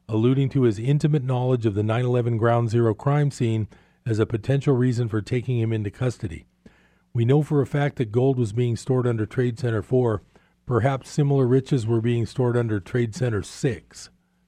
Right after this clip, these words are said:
That the vault was completely empty when Sonnenfeld carried out his investigation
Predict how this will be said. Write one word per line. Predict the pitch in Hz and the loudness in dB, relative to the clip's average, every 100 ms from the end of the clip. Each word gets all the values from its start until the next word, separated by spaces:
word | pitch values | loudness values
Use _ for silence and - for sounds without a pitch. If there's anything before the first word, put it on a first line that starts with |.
| _ _ _ _ _ - | _ _ _ _ _ -4
That | 120 | -2
the | - | 0
vault | 104 131 143 | 0 0 0
was | 123 120 | 0 -2
completely | - 110 - 160 165 151 143 139 | -2 -6 0 0 0 0 0 0
empty | 151 143 123 | -2 0 0
when | 113 107 | 0 -2
Sonnenfeld | - 127 131 131 139 127 113 | -4 -2 0 -2 0 -2 -2
carried | - 127 123 | -2 -2 0
out | 120 123 | -2 0
his | 127 107 | 0 0
investigation | 113 113 123 - 113 123 127 117 98 | 0 0 -2 -2 -2 0 -2 -4 -6